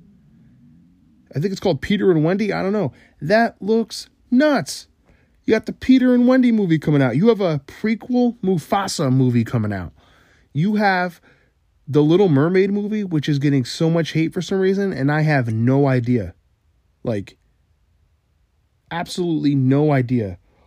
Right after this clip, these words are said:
why. And now I'm gonna probably, I might be wrong on this, but I don't know how I could be wrong. Um, I'm almost a hundred percent positive it's Halle Berry's daughter. It's Haley. I think it's Haley Berry, and it looks just like her, so I'm assuming it's Halle Berry's daughter.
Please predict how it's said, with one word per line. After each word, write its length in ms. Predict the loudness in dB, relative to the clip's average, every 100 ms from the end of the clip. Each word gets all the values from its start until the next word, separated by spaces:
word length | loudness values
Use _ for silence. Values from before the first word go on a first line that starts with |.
| _ -8
why. 460 | -4 -2 -4 -8 -12 _ -6
And 100 | -2
now 200 | 0 0
I'm 160 | 0 0
gonna 180 | 0 -2
probably, 400 | 0 -2 -2 -2
I 80 |
might 180 | 0 0
be 140 | -2 -2
wrong 340 | 0 0 0
on 80 | -2
this, 160 | -2
but 140 | -4 -4
I 80 | -2
don't 100 | 0
know 80 |
how 160 | 0 -2
I 100 | -4
could 280 | -4 -2 -2
be 100 | -2
wrong. 320 | -4 -6 -8 _ _ _
Um, 380 | -6 -4 -6 -10 _ _ _ _ -2
I'm 100 | 0
almost 240 | 0 -2 -6
a 40 |
hundred 420 | -6 -2 -2 -2
percent 440 | -4 -2 -2 -4 -6
positive 480 | -2 0 0 -2
it's 100 | -2
Halle 320 | -6 -4 0 0
Berry's 400 | 2 0 0 -2
daughter. 400 | -4 -4 -6 -10 _ _ _
It's 180 | -10 -10
Haley. 540 | -4 0 2 0 -2 -8 _ _ _
I 60 | 0
think 140 | 0
it's 100 | 0
Haley 400 | 2 4 4 2
Berry, 480 | 2 0 0 -4 -4
and 120 | -4
it 60 | -2
looks 220 | -2 -6
just 300 | -2 -2 -2
like 220 | -2 0
her, 160 | -2 -8
so 160 | -6 -2
I'm 100 | -2
assuming 340 | -2 0 0
it's 120 | -2
Halle 220 | -2 -2
Berry's 300 | 0 0 -2
daughter. 360 | -2 -2 -2